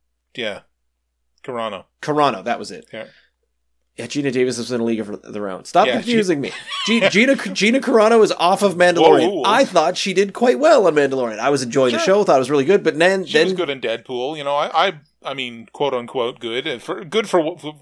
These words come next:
Speaker 1: for the role she was in.
Speaker 2: Yep. And then
Speaker 1: Yeah.
Speaker 2: I read some of the things that she was actually saying, like, in her own words, and I went, "Yeah, you, you don't need to be in a role where you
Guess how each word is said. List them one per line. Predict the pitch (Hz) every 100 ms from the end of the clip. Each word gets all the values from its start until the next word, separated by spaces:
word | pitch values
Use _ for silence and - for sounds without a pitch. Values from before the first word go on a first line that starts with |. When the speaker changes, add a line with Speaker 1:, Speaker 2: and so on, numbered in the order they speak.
| 156
Speaker 1:
for | 147
the | 131
role | 117 131 143
she | 147
was | 113 110
in. | 110 156 - _ _ 196
Speaker 2:
Yep. | 277 - -
And | 165
then | 165 165 160
Speaker 1:
Yeah. | 160 -
Speaker 2:
I | 139
read | 135 156 151 139
some | - 156
of | 135
the |
things | 160 143
that | 147
she | 151
was | 120
actually | - 117 - 151 139 135
saying, | 123 113 131 156
like, | 131
in | 123 123
her | 127 127
own | 127 123
words, | 135 185
and | 208
I | 214
went, | 240 -
"Yeah, | 330 330 381 427 392
you, | 214 277 370 -
you | 247 330
don't | 311 262 285 -
need | 208 226 226 -
to | 233
be | 190 220 214 156 180 220
in | - 196 190
a | 180
role | 160 165 165 190 190
where | 170 190 185 190
you | 165 151 175 180 185 190 -